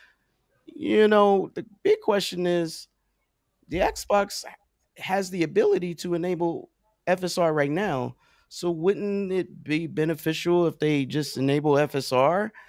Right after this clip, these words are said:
and then they can still do ray tracing just like on P C? I, I think that's something that either they chose to not do this in order to keep console parity,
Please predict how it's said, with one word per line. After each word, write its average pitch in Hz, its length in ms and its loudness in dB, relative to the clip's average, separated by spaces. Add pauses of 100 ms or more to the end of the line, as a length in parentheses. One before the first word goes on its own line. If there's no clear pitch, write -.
(240)
and 135 320 2
then 143 220 4
they 175 100 2
can 180 160 -2
still 180 320 4
do 180 200 -2
ray 175 200 0
tracing 190 420 -4
just 139 240 -6
like 151 220 -4
on 170 100 -6
P 175 160 -14
C? 175 320 -8 (1500)
I, 175 200 4
I 180 100 4
think 247 340 -4
that's 202 260 0
something 220 480 -2
that 165 180 -2 (920)
either 180 400 2
they 160 240 2
chose 196 540 -2
to 160 460 -4
not 151 440 0
do 139 180 0
this 120 520 -4
in 135 160 -2
order 139 280 -2
to 127 160 -8
keep - 300 -10
console 156 480 -8
parity, 139 760 -4